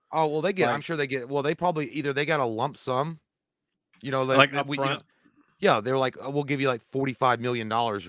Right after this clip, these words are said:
Speaker 1: exclusivity
Speaker 2: To
Speaker 1: rights
Speaker 2: show
Speaker 1: or
Speaker 2: this.
Speaker 1: something," like,
Speaker 2: Yeah.
Speaker 1: yeah. Or they
Speaker 2: That's
Speaker 1: got,
Speaker 2: interesting.
Speaker 1: 'cause there's no way they would get a percentage, 'cause if you did that, you'd fucking bankrupt yourself.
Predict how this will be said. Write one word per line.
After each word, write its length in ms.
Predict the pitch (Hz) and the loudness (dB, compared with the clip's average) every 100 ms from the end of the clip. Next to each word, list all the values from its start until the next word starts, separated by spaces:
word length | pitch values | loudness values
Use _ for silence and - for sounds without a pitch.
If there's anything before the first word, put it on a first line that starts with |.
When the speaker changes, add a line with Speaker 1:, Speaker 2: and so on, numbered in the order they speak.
| 90 | -12
Speaker 1:
exclusivity 720 | 120 - 139 - 143 117 104 | -10 -6 -4 -2 -2 0 -2
Speaker 2:
To 60 | |
Speaker 1:
rights 120 | 92 82 | -2 -2
Speaker 2:
show 160 | 117 | -2
Speaker 1:
or 40 | 107 | -2
Speaker 2:
this. 100 | 104 | -4
Speaker 1:
something," 260 | 123 107 | -4 -4
like, 180 | 101 113 | -6 -8
Speaker 2:
Yeah. 160 | - 127 | -4 -2
Speaker 1:
yeah. 180 | 107 104 _ _ _ - | -2 -4 _ _ _ 2
Or 180 | 160 160 | 6 8
they 120 | 160 | 8
Speaker 2:
That's 60 | |
Speaker 1:
got, 180 | 156 156 143 | 10 10 8
Speaker 2:
interesting. 240 | - 104 98 _ - | 2 -12 -14 _ -2
Speaker 1:
'cause 100 | 180 | 4
there's 160 | 262 | 4
no 160 | 220 220 | 4 4
way 180 | 180 180 | 4 4
they 100 | 147 | 2
would 120 | 127 | 2
get 120 | 131 | -2
a 40 | 120 | -4
percentage, 460 | 107 - 147 143 - _ _ | -6 -4 -2 -4 -6 _ _
'cause 100 | 139 | -8
if 100 | 156 | -6
you 80 | 185 | -4
did 220 | 202 151 | -2 -2
that, 220 | 117 135 117 | 0 0 -2
you'd 160 | 113 | -10
fucking 420 | - 139 - 95 - _ _ | -6 -6 -6 -14 -16 _ _
bankrupt 480 | 135 143 110 92 | -2 -2 -4 -8
yourself. 440 | 90 - 78 71 | -10 -10 -10 -12